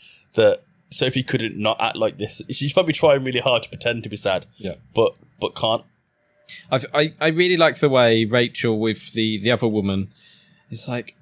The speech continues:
Speaker 2: "Oh," like, the woman's like, "Oh, you were s-, were you close to her?" And it's like, "Well, yeah, sorta. She worked with her pretty closely, I think." It's like, "Oh, no. So she didn't, she didn't say anything before?"
Speaker 1: <laughs>
Speaker 2: No.
Speaker 1: Yeah.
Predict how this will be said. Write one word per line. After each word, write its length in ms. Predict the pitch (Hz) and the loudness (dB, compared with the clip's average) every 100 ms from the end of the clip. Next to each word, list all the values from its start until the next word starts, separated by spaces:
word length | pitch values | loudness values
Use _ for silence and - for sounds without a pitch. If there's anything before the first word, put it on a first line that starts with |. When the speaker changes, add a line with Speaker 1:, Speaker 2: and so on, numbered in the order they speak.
| _ _ | _ _
Speaker 2:
"Oh," 920 | 165 180 180 175 165 160 147 139 131 - | -2 0 2 0 -2 -2 -2 -2 -4 -2
like, 260 | 127 127 - | -2 -2 -4
the 80 | 135 | -4
woman's 220 | 131 135 | -2 -2
like, 140 | 135 151 | -2 0
"Oh, 100 | 151 | 2
you 200 | 143 165 | 2 2
were 60 | |
s-, 200 | 151 - - | 0 -2 -8
were 160 | 151 160 | -4 -2
you 140 | 170 | 0
close 320 | - 196 196 | 2 2 0
to 160 | - 143 | -4 -2
her?" 400 | 127 110 104 104 | 0 2 0 -2
And 100 | 104 | -4
it's 100 | 117 | -6
like, 80 | 180 | -4
"Well, 160 | 233 285 _ | -4 -6 _
yeah, 240 | 339 311 370 | -4 2 2
sorta. 360 | - 220 160 | 4 6 6
She 160 | 123 196 | 4 2
worked 300 | 180 151 - | 4 4 4
with 140 | 123 | -2
her 160 | 107 107 | 0 0
pretty 240 | - 101 | 0 -4
closely, 400 | 95 95 82 90 | -2 -4 -6 -6
I 60 | 71 | -8
think." 340 | - 80 85 - - - - - _ _ - | -8 -10 -12 -16 -20 -20 -20 -20 _ _ -16
It's 100 | - | -14
like, 160 | 143 | -12
"Oh, 680 | - 180 170 165 143 135 127 | -8 -6 -2 0 0 0 0
no. 500 | 135 156 147 139 123 | 0 0 0 0 0
So 240 | 117 - 160 | 0 -4 -4
she 160 | - | -2
didn't, 320 | 196 208 - | 0 0 -2
she 140 | - 220 | -6 -6
didn't 120 | 175 | -6
say 320 | - - 185 190 | -6 0 0 2
anything 640 | 190 190 190 196 202 202 | 0 0 0 0 0 -2
before?" 420 | 196 190 - 180 | -2 -2 -2 0
Speaker 1:
<laughs> 120 | 165 147 | 0 0
Speaker 2:
No. 160 | 139 | 0
Speaker 1:
Yeah. 140 | 139 | 0